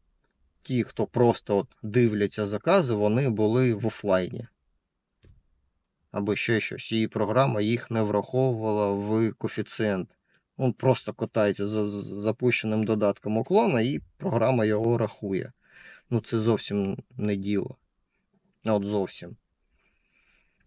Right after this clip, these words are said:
І це є насправді якась така проблема, яку треба вирішувати. Ну, я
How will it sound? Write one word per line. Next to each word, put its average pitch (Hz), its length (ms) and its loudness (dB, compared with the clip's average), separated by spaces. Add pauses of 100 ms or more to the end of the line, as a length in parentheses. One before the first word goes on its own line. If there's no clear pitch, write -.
(560)
І 110 80 -4
це - 180 -6
є 135 260 0
насправді 107 800 -2
якась 117 440 -4
така 110 360 -4
проблема, 123 600 -4
яку 113 360 -6
треба 127 400 -4
вирішувати. 104 720 -4
Ну, 110 320 -4
я 110 460 -2